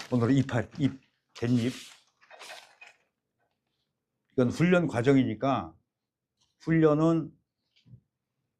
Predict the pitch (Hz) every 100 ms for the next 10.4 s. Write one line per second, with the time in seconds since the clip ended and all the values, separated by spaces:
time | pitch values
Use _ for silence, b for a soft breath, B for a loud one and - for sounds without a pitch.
0 | _ _ _ _ _ _ _ _ _ _
1 | _ _ - 143 139 160 151 151 117 92
2 | 110 120 90 - _ _ _ _ _ _
3 | _ _ _ _ - _ _ - 135 131
4 | - 139 156 - 117 92 - 226 214 190
5 | 117 143 175 - _ _ - 139 131 127
6 | 127 98 117 120 110 104 104 135 156 -
7 | _ _ _ _ _ _ 98 107 104 110
8 | 123 139 - _ _ _ _ _ _ -
9 | - 127 - 131 120 117 131 127 117 104
10 | 92 95 127 139